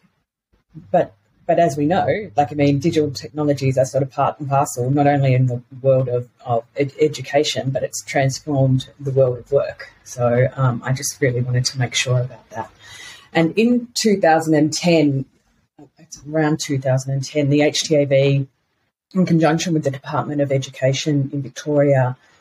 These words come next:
ran a trial project in recreating, um, the, actually, it's the, there's a quarantine station, um, that was used, um, at Point Nepean down here in, in Victoria.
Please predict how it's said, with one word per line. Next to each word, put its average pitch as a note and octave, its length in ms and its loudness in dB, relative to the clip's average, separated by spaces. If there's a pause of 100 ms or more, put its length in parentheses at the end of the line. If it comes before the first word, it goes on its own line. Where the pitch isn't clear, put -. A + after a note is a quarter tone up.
(440)
ran D#3+ 140 2
a D3 40 2
trial D3 380 0
project - 580 0
in D#3 220 0
recreating, D3 1300 0
um, C3+ 540 0 (720)
the, D3+ 140 -2 (340)
actually, - 280 0
it's C3 200 -4
the, D3 200 0 (220)
there's D3 160 0
a - 40 -12
quarantine D3 540 2
station, B2+ 680 -2 (140)
um, C3 360 0 (160)
that - 200 -16
was C3+ 240 -10
used, C3+ 540 2 (180)
um, C3 260 2
at - 200 -10
Point C#3+ 220 0
Nepean C3 600 0
down C3 240 2
here C3+ 180 2
in, B2+ 220 2 (120)
in C#3+ 100 -2
Victoria. C3 720 0